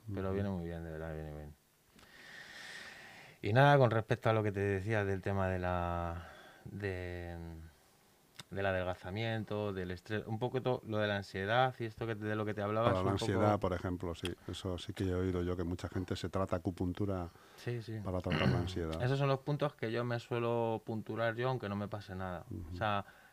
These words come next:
Speaker 1: la prevención en estos casos es muy buena, porque al final lo que haces es equilibrar ciertas cosas, eh,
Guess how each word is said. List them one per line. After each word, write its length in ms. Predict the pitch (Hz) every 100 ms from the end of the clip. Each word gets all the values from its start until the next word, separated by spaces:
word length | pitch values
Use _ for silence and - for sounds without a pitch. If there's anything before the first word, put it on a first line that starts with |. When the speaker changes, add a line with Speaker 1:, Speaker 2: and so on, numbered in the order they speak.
| -
Speaker 1:
la 120 | 104
prevención 600 | 107 107 101 101 123 127
en 80 | 135
estos 240 | 127 127
casos 280 | - 127 131
es 60 | 117
muy 220 | 110 107 98
buena, 320 | 98 95 92
porque 260 | 95 87 95
al 60 |
final 240 | 92 101 107
lo 80 |
que 80 | 113
haces 160 | 113 113
es 100 | 113
equilibrar 540 | 107 110 104 110 107
ciertas 340 | - 113 113 110
cosas, 420 | 120 117 117 - - - - - - - - -
eh, 560 | - 104 98 95 90 90